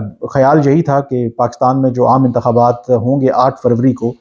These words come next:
तो उसके नतीजे में पिछले कई माह से मुल्क के अंदर जो एक सियासी बेयकीनी है, सियासी अदम इस्तेहकाम है और उसके नतीजे में जो, अ, पाकिस्तान की जो मुआशी सूरत हाल इतनी अबतर है, अ, कम अज़ कम,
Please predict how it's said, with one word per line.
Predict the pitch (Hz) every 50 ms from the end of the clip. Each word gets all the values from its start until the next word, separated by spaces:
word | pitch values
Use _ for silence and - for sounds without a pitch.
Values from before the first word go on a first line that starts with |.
| _ _ _ _ _ _
तो | - 165
उसके | 190 190 196 - 202
नतीजे | 185 170 - 165 160 156 185
में | 175 170 160 156
पिछले | 160 - _ - - - - 160 165 160
कई | 151 160 - 190 214 190
माह | 160 131 123 131 143 147
से | 143 - - 120 117 113 -
मुल्क | 120 123 143 156 151 151
के | -
अंदर | 139 131 131 127 135 131
जो | 120 120 127 127 -
एक | - 131 117 -
सियासी | - - 151 170 170 - 170 156
बेयकीनी | 123 131 127 117 117 117 - 131 139 151 143
है, | 131 131 127 127 - _ _ _ _ _ _ _
सियासी | - - - 143 139 139 - 160
अदम | 151 - 143 143 147 139
इस्तेहकाम | 120 - - 135 123 120 - 127 139 151 143 131
है | 131 127 127
और | 113 - 135
उसके | 127 160 - - - 143
नतीजे | 135 127 131 131 131 156 156
में | 139 127 123 120 117 - _ _ _ _ _ _ -
जो, | 123 117 139 139 135 135 135
अ, | 139 - 143 131
पाकिस्तान | 123 - 127 127 - - - 139 139 143 147
की | 135 127 135
जो | 123 127
मुआशी | 120 117 123 135 143 - - 170
सूरत | 160 - 143 135 123 -
हाल | 120 107 127 135 143 143 -
इतनी | - - - 143 131
अबतर | 131 127 - - 170 139
है, | 123 117 123 123 - _ _ _ _ _ _ -
अ, | 127
कम | 123 120 - 170 175
अज़ | 180 170 -
कम, | 180 165 170 165 156